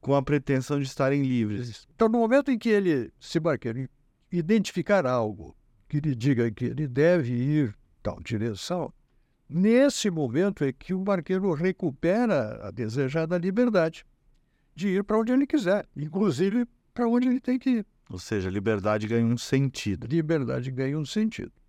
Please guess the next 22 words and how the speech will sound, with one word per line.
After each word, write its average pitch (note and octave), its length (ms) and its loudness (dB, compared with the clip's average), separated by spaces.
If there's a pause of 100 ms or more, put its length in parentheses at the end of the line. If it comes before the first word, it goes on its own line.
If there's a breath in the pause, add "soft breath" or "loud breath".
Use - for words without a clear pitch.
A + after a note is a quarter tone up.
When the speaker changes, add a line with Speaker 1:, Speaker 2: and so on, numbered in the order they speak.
(160)
Speaker 2:
E A#2 100 -6
a D3+ 80 0
partir E3 380 0
dessa, F3+ 540 -2 (680)
deste B2+ 300 -4
conhecimento E3 1000 2
de A2 160 -6
que - 340 -12 (280)
há C3 160 -2
um F#3+ 180 0
sentido D3 880 0
para, G2+ 480 -4 (160)
para G2+ 240 -2
a - 20 -2
liberdade, C3 720 -4 (640)
a - 140 -10
própria A3 440 4
liberdade E3 640 0
incorpora E3+ 540 -2
muito F3+ 240 -6
mais G3 200 -2
valor. E3+ 480 -4